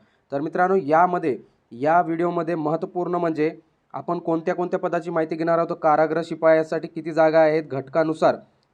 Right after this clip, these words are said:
त्याचबरोबर मित्रांनो, पोलीस शिपायांच्या चालक पदांच्या ज्या जागा आहेत त्या घटकानुसार कुठं कुठं किती आहेत तर ते पाहणार आहोत. त्याचबरोबर बँड्समॅन, पोलीस बँड्समॅन शिपाई यासाठीच्या जागा,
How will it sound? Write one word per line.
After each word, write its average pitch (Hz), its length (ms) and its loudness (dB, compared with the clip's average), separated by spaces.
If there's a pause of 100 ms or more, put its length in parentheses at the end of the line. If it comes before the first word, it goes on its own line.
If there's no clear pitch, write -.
त्याचबरोबर 160 680 0
मित्रांनो, 170 400 0
पोलीस 165 440 -4
शिपायांच्या 170 580 2 (540)
चालक 151 260 2 (240)
पदांच्या 165 440 0
ज्या 160 220 2
जागा 147 320 2
आहेत 165 180 0 (320)
त्या 156 120 0
घटकानुसार 160 640 0
कुठं 160 300 -8
कुठं 175 240 -6
किती 165 320 -8
आहेत 165 160 0 (140)
तर 170 60 -8
ते 165 160 -8
पाहणार 160 340 2
आहोत. 156 160 2 (540)
त्याचबरोबर 165 600 2 (320)
बँड्समॅन, 156 580 2 (380)
पोलीस 160 280 -2
बँड्समॅन 165 500 0
शिपाई 160 400 0 (320)
यासाठीच्या 160 600 0
जागा, 160 360 4